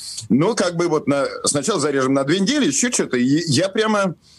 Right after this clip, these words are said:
э, жду, мне кажется, что это один из самых интересных полуматематических социальных экспериментов.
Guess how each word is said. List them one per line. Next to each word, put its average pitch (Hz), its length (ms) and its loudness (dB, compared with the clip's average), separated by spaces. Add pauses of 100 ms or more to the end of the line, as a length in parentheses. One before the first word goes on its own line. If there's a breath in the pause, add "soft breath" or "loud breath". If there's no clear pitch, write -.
(320 soft breath)
э, 143 540 0
жду, 143 320 0
мне 156 180 2
кажется, 175 340 -4
что - 140 0
это 160 160 -2
один 165 240 0
из 143 80 0 (180)
самых 170 340 -2
интересных 147 640 0 (120)
полуматематических 147 1300 0
социальных 143 540 -2
экспериментов. 165 720 -2